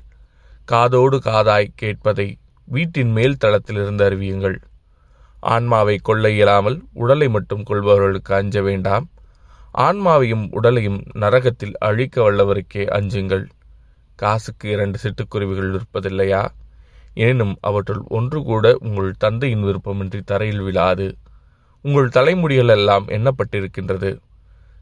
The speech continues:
சிட்டுக்குருவிகள் பலவற்றை விட நீங்கள் மேலானவர்கள்.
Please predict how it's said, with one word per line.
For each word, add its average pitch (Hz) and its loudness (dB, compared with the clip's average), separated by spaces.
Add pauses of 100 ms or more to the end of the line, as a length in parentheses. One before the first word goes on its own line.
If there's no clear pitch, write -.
சிட்டுக்குருவிகள் 113 -2
பலவற்றை 107 -2
விட 101 2 (180)
நீங்கள் 98 -4
மேலானவர்கள். 104 0